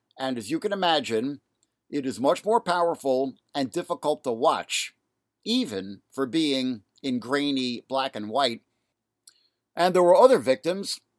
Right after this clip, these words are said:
who were not mentioned in the movie at all, the so-called downwinders,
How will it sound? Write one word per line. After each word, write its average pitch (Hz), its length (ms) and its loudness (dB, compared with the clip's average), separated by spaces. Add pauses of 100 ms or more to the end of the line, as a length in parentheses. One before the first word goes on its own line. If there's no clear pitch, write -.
(140)
who 160 120 2
were 202 120 6
not 214 260 2
mentioned 175 520 0
in 180 80 -4
the 170 60 -6
movie 202 320 0
at 180 80 0
all, 208 420 6 (640)
the 151 80 -6
so-called 170 680 2 (360)
downwinders, 143 1600 -2